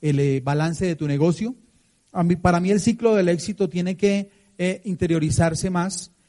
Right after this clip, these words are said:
Enséñale, por favor, a, a las personas que no solamente lo repitan,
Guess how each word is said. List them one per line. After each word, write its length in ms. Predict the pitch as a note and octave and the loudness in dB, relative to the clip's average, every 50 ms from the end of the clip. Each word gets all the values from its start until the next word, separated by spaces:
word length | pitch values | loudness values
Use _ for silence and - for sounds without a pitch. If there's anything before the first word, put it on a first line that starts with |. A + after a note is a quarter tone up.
| _ _ _ _ _ - | _ _ _ _ _ -2
Enséñale, 680 | F3 F3 F3 D#3 - - C4 C4 B3 B3 A#3 G#3+ F#3 | 0 0 0 0 2 2 2 2 2 2 2 2 2
por 140 | F3 F3+ D#3+ | 2 0 0
favor, 340 | - F3 E3 E3 E3+ E3+ F#3+ | 0 -2 0 0 0 0 0
a, 80 | G3 | -2
a 180 | A3+ - G#3 F3+ | -2 -4 -4 -4
las 200 | E3 D#3+ D3+ - | -4 -4 -4 -4
personas 560 | - D#3+ D3+ C#3 - E3 E3+ F#3 F3+ D#3 - | -4 -4 -4 -2 -2 -2 0 0 -2 -2 -4
que 140 | - - E3+ | -4 -2 -2
no 100 | F3 F3+ | 0 0
solamente 480 | F3+ A3 A3 G#3+ G#3+ G#3 G#3+ G3+ G#3+ | 2 2 2 2 2 0 0 2 2
lo 80 | G#3 G3+ | 0 0
repitan, 560 | F3 E3 D#3 - F#3+ F3 D3 - E3 F#3 G3+ | 0 -2 -2 -2 -2 -4 -4 -6 -8 -10 -10